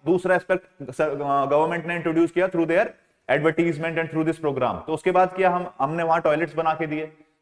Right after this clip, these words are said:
पहले क्या होता था, toilets ऐसा नहीं था, पहले नहीं थे, पहले थे, लेकिन कुछ लोगों ने दुकान बना लेते थे, कुछ लोगों ने store बना लेते थे।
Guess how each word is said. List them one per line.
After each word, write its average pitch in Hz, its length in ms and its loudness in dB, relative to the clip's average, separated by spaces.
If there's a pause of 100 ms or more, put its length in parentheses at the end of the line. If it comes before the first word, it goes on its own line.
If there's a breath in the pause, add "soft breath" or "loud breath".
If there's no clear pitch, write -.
(160)
पहले 170 240 4
क्या 196 140 2
होता 190 180 0
था, 202 80 2
toilets 175 320 0
ऐसा 165 200 2
नहीं 226 180 -2
था, 233 60 -2
पहले 185 260 0
नहीं 151 200 -6
थे, 123 120 -8
पहले 160 300 0
थे, 170 240 0
लेकिन 143 240 -2
कुछ 156 200 -6
लोगों 139 160 -2
ने 120 100 -6
दुकान 151 320 -2
बना 165 180 -2
लेते 156 220 -6
थे, 151 40 -8
कुछ 147 180 -10
लोगों 113 140 -8
ने 104 80 -8
store 165 280 -4
बना 160 200 -4
लेते 156 220 -4
थे। 156 140 -8